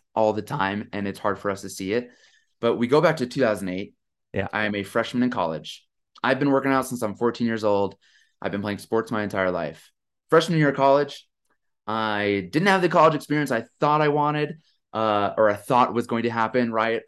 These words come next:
Speaker 1: All the babes and all the friends and all that stuff. And I was kinda struggling in that journey to have that experience. So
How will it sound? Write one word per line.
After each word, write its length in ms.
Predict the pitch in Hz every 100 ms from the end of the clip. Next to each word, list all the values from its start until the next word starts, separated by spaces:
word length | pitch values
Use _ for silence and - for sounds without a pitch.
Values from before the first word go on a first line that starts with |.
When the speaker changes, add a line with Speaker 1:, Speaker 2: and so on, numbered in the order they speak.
| _ _
Speaker 1:
All 160 | 127 127
the 80 | 120
babes 640 | 101 117 117 113 110 - - -
and 180 | 135 135
all 160 | 131
the 80 | 127
friends 500 | - 127 120 117 113
and 80 | 120
all 80 | 117
that 140 | 117
stuff. 400 | - 113 113 -
And 160 | 110 104
I 80 |
was 260 | 104 101 - _ _ -
kinda 200 | 143 123
struggling 600 | - 127 117 107 101 -
in 160 | 107 104
that 300 | 101 92 95
journey 320 | 104 104 98
to 320 | - 95 90
have 220 | 110 127
that 120 | 113
experience. 540 | 104 - 107 104 92 -
So 180 | 101